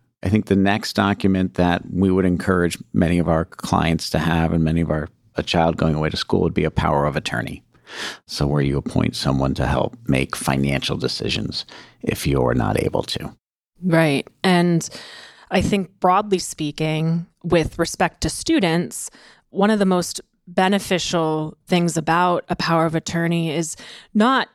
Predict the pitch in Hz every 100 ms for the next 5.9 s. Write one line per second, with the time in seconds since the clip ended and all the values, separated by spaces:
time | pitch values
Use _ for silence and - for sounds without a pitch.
0 | - 214 208 180 - 180 190 185 180 175
1 | 170 170 156 175 175 170 165 - - 165
2 | 170 175 - - - 165 160 - 160 165
3 | 165 165 165 160 165 160 156 165 156 160
4 | 156 151 156 151 165 220 - 156 151 156
5 | 143 - - 208 208 180 170 160